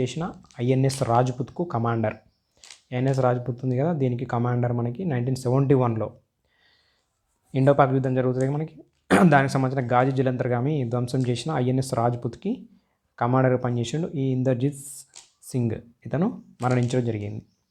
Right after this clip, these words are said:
నెక్స్ట్ వార్తల్లో వ్యక్తులు ఎవరంటే కార్త్యాయని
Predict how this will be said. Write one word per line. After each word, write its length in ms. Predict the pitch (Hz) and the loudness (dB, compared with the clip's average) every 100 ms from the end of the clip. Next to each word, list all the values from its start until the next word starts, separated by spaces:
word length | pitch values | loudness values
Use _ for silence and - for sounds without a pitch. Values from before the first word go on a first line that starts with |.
| _ _ _ _ _ _ _ _ _ _ _ _ _ _ _ _ _ 123 | _ _ _ _ _ _ _ _ _ _ _ _ _ _ _ _ _ -4
నెక్స్ట్ 300 | 135 - 160 | -2 0 4
వార్తల్లో 460 | 139 135 139 135 | 6 4 2 2
వ్యక్తులు 320 | 127 127 131 | 2 0 0
ఎవరంటే 640 | 127 120 113 151 123 80 - _ _ _ - - _ _ - | 0 0 -2 -2 -2 -4 -12 _ _ _ -20 -20 _ _ 0
కార్త్యాయని 920 | 143 147 - 165 147 143 170 220 - | 4 4 2 4 6 6 2 -2 -8